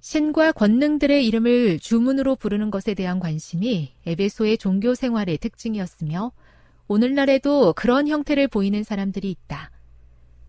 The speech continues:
바울은 그리스도와 권세들 사이의 관계를 분명하게 구분한다. 존귀하신 예수님은 모든 통치와 권세와 능력과 주권보다 단연 뛰어나시다.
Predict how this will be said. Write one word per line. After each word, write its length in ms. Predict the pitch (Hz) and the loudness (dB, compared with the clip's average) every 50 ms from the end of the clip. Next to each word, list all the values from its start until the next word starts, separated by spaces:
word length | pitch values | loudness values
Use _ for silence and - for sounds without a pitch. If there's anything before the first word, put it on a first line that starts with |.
| - - | -20 -8
바울은 580 | - 196 196 202 208 208 220 226 233 233 220 - - - - - - | -4 0 0 2 2 2 2 2 2 -2 -4 -6 -10 -18 -20 -20 -2
그리스도와 560 | - 226 233 254 - - - 262 254 254 254 | 2 4 4 4 2 0 0 2 4 4 4
권세들 600 | 254 - 202 202 208 220 - - 254 240 262 277 | 2 2 0 -2 -2 -2 -2 -2 0 2 2 0
사이의 340 | - - 254 247 247 240 240 | 2 0 0 2 2 2 2
관계를 500 | - 208 190 190 175 185 180 220 240 240 - | 0 0 -2 -2 -2 -2 0 2 0 0 0
분명하게 640 | - - 190 180 185 214 226 233 233 214 - 170 | -2 -4 -2 0 0 2 2 2 0 0 -2 -2
구분한다. 760 | 165 - 190 - 196 190 170 156 143 127 143 135 135 170 - - _ _ _ _ _ _ _ _ _ _ _ _ _ | -4 -4 -6 -4 -4 -4 -4 -4 -6 -8 -10 -12 -12 -14 -18 -20 _ _ _ _ _ _ _ _ _ _ _ _ _
존귀하신 680 | - 208 196 190 196 202 220 208 202 208 - 220 208 | -2 0 0 0 2 2 0 0 0 0 0 0 0
예수님은 680 | 196 196 - - 220 214 208 208 240 262 277 269 202 - - - _ - - - | 0 0 -2 -2 -2 0 0 0 0 0 -2 -2 -4 -6 -10 -18 _ -20 -16 -2
모든 420 | - 202 220 240 - 294 302 320 302 | 2 2 2 4 2 0 -2 -2 -4
통치와 720 | - - 294 294 285 - - - 294 277 277 277 277 269 254 | -4 -4 -2 -2 -4 -6 -4 -2 0 2 4 4 4 2 2
권세와 840 | - - 208 214 233 247 247 - 269 254 247 240 240 233 220 185 165 | 0 -2 0 0 0 0 0 0 2 2 2 2 2 2 0 0 0
능력과 800 | 156 196 220 247 262 269 269 262 - - _ - 240 196 170 156 | 0 0 0 0 0 0 -2 -2 -4 -6 _ -4 -2 -2 -2 -4
주권보다 920 | - - - 226 - - - 294 294 294 254 247 214 - 165 147 147 143 - | -6 -6 -10 -10 -8 -2 -2 -2 -2 0 -2 -2 -2 -2 -4 -6 -8 -10 -12
단연 540 | - - - 180 170 196 233 262 269 254 208 | -14 -8 -4 -2 0 0 0 0 -2 -4 -4
뛰어나시다. 800 | - - 254 262 269 262 247 240 - - _ - - - - - | -6 -6 -6 -4 -4 -4 -6 -8 -10 -14 _ -18 -16 -16 -18 -20